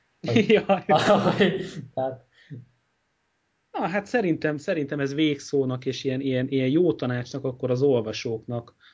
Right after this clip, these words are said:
Speaker 2: hallgatóknak akkor mondhatjuk, hogy, ö, hogy valahogy ezt a meditációt, ezt, ö, ezt próbálják önmagukban kezdeni, önmaguk,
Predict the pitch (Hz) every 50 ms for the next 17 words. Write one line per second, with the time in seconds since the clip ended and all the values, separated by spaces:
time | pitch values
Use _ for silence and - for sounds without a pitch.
0 | _ _ - 131 131 127 120 113 117 110 - - 113 110 110 127 120 - 123 120
1 | - 123 120 123 120 117 113 110 - 113 113 110 - - 120 113 117 - 127 120
2 | 117 117 120 120 120 120 117 - - - - - - - - _ _ _ _ _
3 | _ - - - - - 151 147 165 196 175 143 143 139 135 135 - 147 147 139
4 | 135 131 127 - 131 123 120 123 127 - - - 117 110 110 107 110 - 120 117
5 | - - _ - 139 123 123 123 123 123 - _ _ _ _ _ _ _ _ _
6 | _ _ _ _ _ _ _ _ _ _ _ _ _ _ _ _ _ - - 160
7 | - - - 170 170 160 143 147 139 131 123 123 123 - 160 160 165 170 170 170
8 | 170 165 160 151 143 156 170 165 160 165 - 165 165 160 160 - 165 160 165 165
9 | 165 170 175 - 160 151 147 147 143 135 127 131 127 127 - _ _ - - -
10 | _